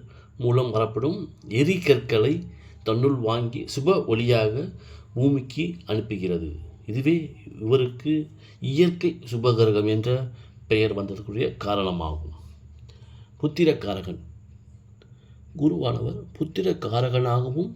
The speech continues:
செயல்படுகிறார். குரு கடகராசியில் பூச நட்சத்திரத்தில் உச்சமடைகிறார். அந்த பூச நட்சத்திரத்திற்கு உரிய மரமான அரச மரம் குழந்தை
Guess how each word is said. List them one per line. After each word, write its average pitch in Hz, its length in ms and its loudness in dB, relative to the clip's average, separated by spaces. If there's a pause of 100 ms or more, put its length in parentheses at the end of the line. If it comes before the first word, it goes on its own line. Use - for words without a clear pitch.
(140)
செயல்படுகிறார். - 680 -2 (360)
குரு 131 240 4 (840)
கடகராசியில் 117 960 -2 (260)
பூச 175 480 2
நட்சத்திரத்தில் 120 1160 0 (340)
உச்சமடைகிறார். 95 840 2 (680)
அந்த 143 440 4
பூச 190 540 2
நட்சத்திரத்திற்கு 170 800 2
உரிய 151 320 8
மரமான 120 560 6 (420)
அரச 160 380 4 (320)
மரம் 110 440 4 (1400)
குழந்தை 175 600 4